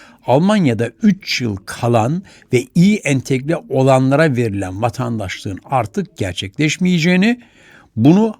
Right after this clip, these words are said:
hak edebilmek için en az beş yıl ikamet şartı olacağını belirtti.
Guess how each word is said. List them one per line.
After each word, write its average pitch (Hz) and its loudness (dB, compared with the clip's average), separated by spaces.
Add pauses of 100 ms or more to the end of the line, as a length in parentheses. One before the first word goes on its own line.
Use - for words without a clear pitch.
hak - -4
edebilmek 131 0
için 135 -8 (100)
en 220 -2
az 143 -4
beş 175 -2
yıl 170 -2
ikamet 139 -6
şartı 143 -2
olacağını 107 -2
belirtti. 85 -12